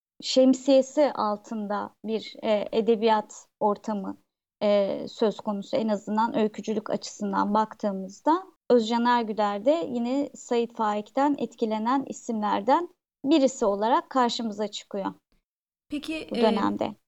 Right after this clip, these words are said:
Speaker 2: iki bin dört yılında kitaplıkta Mine Söğüt'le bir söyleşisi yayımlanıyor Ergüder'in. Orada
Speaker 1: Hı hı.
Speaker 2: Ergüder, e, Sait Faik'le ilişkisini belki de onun yapısı sebebiyle aslında bir dostluk mahiyetinde olmadığını söylüyor. Bu konuda bir yazın da var biliyorum.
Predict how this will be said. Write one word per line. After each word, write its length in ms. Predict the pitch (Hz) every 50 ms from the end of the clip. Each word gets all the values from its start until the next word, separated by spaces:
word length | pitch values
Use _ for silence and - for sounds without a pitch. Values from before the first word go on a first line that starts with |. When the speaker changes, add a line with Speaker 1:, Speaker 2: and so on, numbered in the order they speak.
| _ _ _ _ _ _ _
Speaker 2:
iki 240 | 247 226 - 277 233
bin 260 | 294 294 294 294 277
dört 260 | 285 294 311 302 302
yılında 340 | 294 269 254 262 254 254 247
kitaplıkta 840 | 254 - - 262 240 247 - 269 - - - - 269 269 254 - -
Mine 280 | 226 233 240 254 262 254
Söğüt'le 500 | 262 - - 247 254 262 254 233 233 220
bir 60 | 247
söyleşisi 720 | 233 - 240 220 220 214 220 220 - 233 220 - - -
yayımlanıyor 680 | 233 220 - 208 208 202 202 202 208 208 208 208 208 208 -
Ergüder'in. 480 | 208 214 208 196 190 208 214 208 208 202
Orada 580 | - - 254 269 269 233 294 285 285 285 285 - -
Speaker 1:
Hı 60 | 294
hı. 220 | 285 269 247 277 277
Speaker 2:
Ergüder, 640 | 247 269 285 262 269 240 254 277 269 269 269 - -
e, 180 | - 214 220 220
Sait 280 | 220 - 262 254 262 254
Faik'le 300 | - 262 269 269 269 277
ilişkisini 800 | 247 233 220 233 - - - - 220 - - 240 247 262 240 226
belki 320 | 233 240 247 247 - 190
de 80 | 226 214
onun 360 | 214 226 233 233 220 220 - -
yapısı 380 | 202 214 214 - - - -
sebebiyle 600 | 226 - 233 208 208 220 196 208 247 254 240 208
aslında 420 | - 208 220 220 - 262 254 254 233
bir 140 | 226 208
dostluk 380 | 233 240 233 233 - - 277 -
mahiyetinde 580 | 262 247 247 247 247 247 240 240 - 262 269 -
olmadığını 640 | - 240 247 254 247 233 220 202 180 196 190 175
söylüyor. 480 | 175 - - 196 190 190 196 202 196 196
Bu 60 | 240
konuda 260 | - 269 269 269 262
bir 80 | 240 254
yazın 320 | 254 254 240 233 269 285
da 100 | 262 226
var 240 | 196 190 190 190 170
biliyorum. 380 | 196 190 196 202 208 226 349